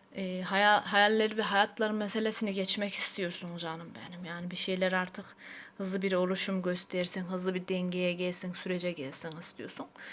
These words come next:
E, bu da senin yani evet, e, dışında ben zaten kuşu söyledim. Biraz aceleci davranmayın.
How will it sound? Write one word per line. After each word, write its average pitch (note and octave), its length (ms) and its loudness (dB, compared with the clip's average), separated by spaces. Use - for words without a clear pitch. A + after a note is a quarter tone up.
E, - 340 -4
bu D4+ 140 0
da D4+ 160 6
senin D4 400 2
yani C#4 480 4
evet, B3 380 0
e, F#3+ 120 0
dışında G#3 340 2
ben G#3+ 140 6
zaten G#3+ 340 4
kuşu - 300 -6
söyledim. C#4 680 6
Biraz B3+ 280 6
aceleci A#3 580 4
davranmayın. B3+ 720 4